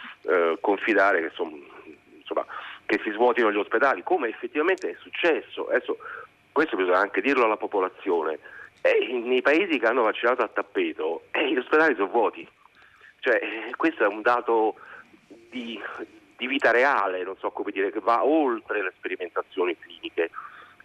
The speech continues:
Eh, in Inghilterra, l'Inghilterra è riaperto, eh, Israele è tutta riaperta. Quindi, insomma, eh,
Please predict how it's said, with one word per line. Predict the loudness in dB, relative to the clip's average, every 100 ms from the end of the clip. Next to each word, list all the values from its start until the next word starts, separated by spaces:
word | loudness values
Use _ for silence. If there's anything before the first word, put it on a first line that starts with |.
| -4
Eh, | 0 0 0
in | -2 -2 -2
Inghilterra, | -2 2 2 4 2
l'Inghilterra | -2 -2 0 0
è |
riaperto, | 0 0 -2 -4 -10 -16 -12 -10
eh, | -10 -12 -16
Israele | -12 -4 2 2 2 0
è | -6
tutta | -14 -4 0
riaperta. | 0 0 -2 -6 -12 _ -20 -20 -20 -20 -20 _
Quindi, | -2 0 2 0 0 -8 _ _ _ _ _ _ -4
insomma, | -2 2 0 2 0 0 -2
eh, | -2